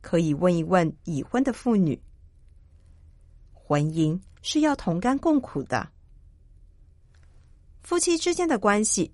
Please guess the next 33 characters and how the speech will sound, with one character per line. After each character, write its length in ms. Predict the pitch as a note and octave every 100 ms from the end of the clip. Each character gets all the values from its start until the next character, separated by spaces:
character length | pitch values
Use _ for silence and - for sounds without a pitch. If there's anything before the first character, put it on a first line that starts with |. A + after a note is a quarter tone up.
| -
深 240 | - G#3
深 180 | G#3 G#3
影 180 | E3 F3
响 240 | G#3 C3
到 160 | - D#3+
儿 200 | - D3
女 160 | G3+
的 140 | A3 A#2+
成 260 | - D3+ D3
长。 200 | D#3 C3 - - - - - - - - - - -
家 240 | E3 D3+
庭 400 | D#3+ - D3 E3 F#3
有 140 | D#3+
如 140 | D3+
一 100 | F#3
艘 220 | F#3+ - G3+
爱 160 | A#3+
之 180 | G3+ C4
船， 420 | B3+ - D#3 C#3+ E3+ - - - - -
父 220 | - F#4 F4
母 100 | F#3+
是 160 | B3
掌 240 | A#3 F3+ C#3+
舵 220 | G3 G3
手， 340 | - D#3+ - - _ - - - -
当 240 | D3+ E3+
船 280 | - D#3 C#3
不 120 | F#3+ A#3
平 260 | - D3+
衡 160 | F#3 G3
的 100 | G#3+
时 220 | - D#3+
候， 320 | D#3 F#3 A2+